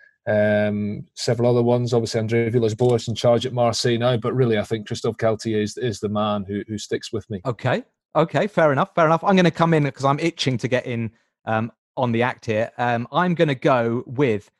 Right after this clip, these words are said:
Speaker 2: with Giroud. We talked about Auxerre and just what an incredible, unique football club they were. And I was lucky to have a, a few run-ins with, with Giroud. The first time I went to see him was, um,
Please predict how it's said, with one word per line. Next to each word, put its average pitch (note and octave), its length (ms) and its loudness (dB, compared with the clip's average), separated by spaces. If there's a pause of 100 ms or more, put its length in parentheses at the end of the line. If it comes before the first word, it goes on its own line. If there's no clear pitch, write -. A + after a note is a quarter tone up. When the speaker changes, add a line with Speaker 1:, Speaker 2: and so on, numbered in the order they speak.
(160)
Speaker 2:
with A#2 140 -2
Giroud. A2 420 0 (340)
We A#2 100 -2
talked B2 240 -4
about A#2+ 200 0
Auxerre A#2 540 -2
and A2 100 -4
just A#2 200 -10
what A2+ 120 -8
an A2 60 -6
incredible, G#2+ 540 -2
unique A#2+ 440 2
football A#2+ 360 -4
club A#2 260 -2 (280)
they B2 120 4
were. B2 320 4
And C#3 80 -2
I F3+ 80 4
was D3+ 160 0
lucky D3+ 280 0
to C3 120 -6
have B2 220 0
a, C3 220 2
a - 40 -8
few D#3+ 280 0
run-ins B2 400 0
with, A2 200 -4 (340)
with A2+ 160 -6
Giroud. A#2+ 340 2
The A2+ 80 -4
first E3 240 2
time C#3 120 0
I C3 40 2
went A#2+ 220 0
to - 40 -14
see C3 180 -4
him A#2 180 -2
was, A2+ 200 -4
um, A2 260 -2